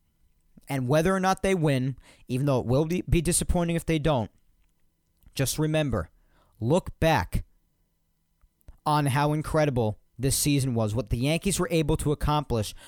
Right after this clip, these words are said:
with the little amount that they had. Just remember that. Don't forget it. On the other hand, if the Yankees are to win it all, this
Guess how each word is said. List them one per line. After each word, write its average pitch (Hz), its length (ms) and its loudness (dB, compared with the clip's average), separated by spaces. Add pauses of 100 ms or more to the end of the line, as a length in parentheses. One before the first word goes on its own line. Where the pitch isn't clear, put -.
with 147 200 -6
the 135 100 2
little 151 420 2
amount 143 420 0
that - 120 -10
they 131 120 2
had. 101 380 0 (360)
Just 127 260 -2
remember 151 380 0
that. 92 200 -2
Don't 135 220 0
forget 117 320 -2
it. 78 100 -6 (1000)
On 175 180 2
the 170 140 2
other 190 240 2
hand, 101 400 0 (500)
if 165 160 -4
the 160 100 0
Yankees 170 460 0
are 185 140 2
to - 180 0
win 180 300 0
it 208 180 -4
all, 175 480 2 (1400)
this 180 400 2